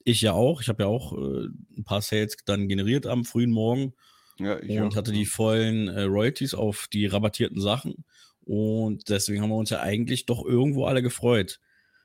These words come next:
Speaker 2: Mhm.
Speaker 1: Ähm, ja, aber dann kam ja schon, äh, das erste Riesending gegen Mittag, wo, äh, unsere rabattierten Sachen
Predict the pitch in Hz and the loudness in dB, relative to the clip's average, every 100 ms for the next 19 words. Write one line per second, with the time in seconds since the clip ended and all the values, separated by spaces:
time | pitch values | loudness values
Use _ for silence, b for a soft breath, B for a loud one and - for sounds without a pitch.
0 | _ - 98 107 98 98 95 92 92 92 | _ -4 -2 0 2 2 2 0 -2 -4
1 | 90 - _ _ _ _ _ _ _ _ | -6 -12 _ _ _ _ _ _ _ _
2 | _ _ - 120 95 87 92 95 107 113 | _ _ -2 0 2 0 -2 -2 0 0
3 | 113 - 117 117 120 110 120 113 117 107 | 0 0 2 4 2 2 2 2 0 0
4 | 123 127 - 123 127 123 69 - 123 135 | 0 0 0 2 4 2 0 -2 0 2
5 | 131 120 127 156 170 B B B - 117 | 4 6 6 6 0 B B B 0 4
6 | 117 113 113 143 147 151 - - 104 113 | 6 6 4 2 0 -2 -8 -6 -2 0
7 | 127 151 147 - _ _ _ _ _ _ | 2 0 -4 -8 _ _ _ _ _ _
8 | _ - - - 65 - - 123 107 107 | _ -8 -6 -6 -6 -4 0 2 2 0
9 | 107 104 - - 104 107 - 110 - 101 | 0 0 -4 -4 0 0 0 -2 0 -2
10 | 104 101 98 82 | 0 -2 -2 -4